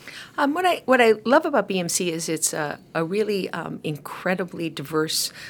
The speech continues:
and wonderful group of patients and staff, but one payer, basically. It's Medicaid. So I think about B M C as kind of being a little experiment, uh, to think about how to make sure that we can maintain access for, uh, people across the Commonwealth and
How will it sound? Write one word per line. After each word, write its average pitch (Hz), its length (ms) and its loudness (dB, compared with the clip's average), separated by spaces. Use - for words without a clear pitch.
and 156 160 -2
wonderful 156 300 0
group 160 260 -6
of 143 100 -10
patients 160 420 0
and 135 120 0
staff, 151 520 0
but 165 220 -2
one 247 300 -2
payer, 220 360 -4
basically. - 480 -8
It's 156 180 -6
Medicaid. 185 500 -4
So 147 240 -4
I 147 80 -4
think 226 200 -4
about 156 360 -2
B 165 120 -4
M 156 120 -2
C - 180 -4
as 151 100 -2
kind 147 220 -4
of 139 140 -6
being 202 160 -2
a 160 60 0
little 170 260 0
experiment, - 760 0
uh, 151 180 2
to 151 160 -8
think 185 180 0
about 156 220 -2
how 170 240 2
to 160 80 -2
make 156 200 -4
sure 156 200 -4
that 147 160 -8
we 156 100 -4
can 147 200 -8
maintain 143 400 -4
access 139 400 -8
for, 135 480 -4
uh, 131 300 -4
people 180 260 -4
across 151 260 2
the 147 60 -6
Commonwealth 143 560 -4
and 135 260 -6